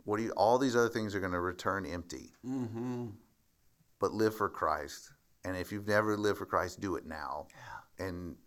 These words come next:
Speaker 1: it doesn't matter who you are when you walked in this room, it's who you are when you leave this room.
Speaker 2: Mm.
Speaker 1: Um, so that's just, I mean, thirty thousand feet.
Speaker 2: Oh,
Speaker 1: Uh,
Speaker 2: yeah.
Speaker 1: that, that's kinda where it, where it hit me. And I think just from talking to some guys there, that's kinda like, you know, what have I been doing?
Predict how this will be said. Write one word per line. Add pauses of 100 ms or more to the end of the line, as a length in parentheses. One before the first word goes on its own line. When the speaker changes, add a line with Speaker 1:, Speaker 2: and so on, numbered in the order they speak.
Speaker 1:
it
doesn't
matter
who
you
are
when
you
walked
in
this
room,
it's
who
you
are
when
you
leave
this
room. (440)
Speaker 2:
Mm.
Speaker 1:
Um,
so
that's
just, (120)
I
mean, (260)
thirty
thousand
feet.
Speaker 2:
Oh,
Speaker 1:
Uh,
Speaker 2:
yeah. (300)
Speaker 1:
that,
that's
kinda
where
it, (260)
where
it
hit
me.
And
I
think
just
from
talking
to
some
guys
there,
that's
kinda
like,
you
know,
what
have
I
been
doing?